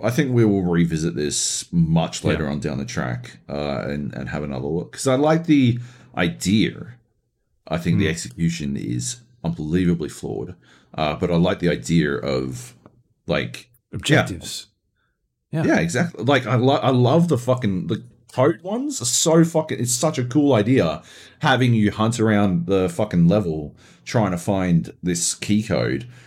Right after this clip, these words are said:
Speaker 1: And, like, the, the panic of putting in a key code when them, like, you can vaguely hear the monster clomping around nearby is
Speaker 2: Yeah.
Speaker 1: scary as shit. Uh, like, I think it's, it's,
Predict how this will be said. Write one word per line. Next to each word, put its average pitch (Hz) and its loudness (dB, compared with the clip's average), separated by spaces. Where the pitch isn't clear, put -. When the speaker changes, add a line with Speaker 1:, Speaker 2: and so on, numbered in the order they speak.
Speaker 1:
And, 113 4
like, 107 2
the, 101 2
the 110 2
panic 143 0
of 107 4
putting 104 2
in 98 0
a 95 -2
key 98 -2
code 95 0
when 95 0
them, 92 0
like, 82 -4
you 90 -4
can 87 4
vaguely 98 2
hear 98 0
the 98 0
monster 98 -2
clomping 120 -2
around 120 4
nearby 123 4
is 170 2
Speaker 2:
Yeah. 95 -4
Speaker 1:
scary 98 2
as - -8
shit. - -4
Uh, 98 2
like, 123 0
I 110 -2
think 160 0
it's, - -4
it's, - -8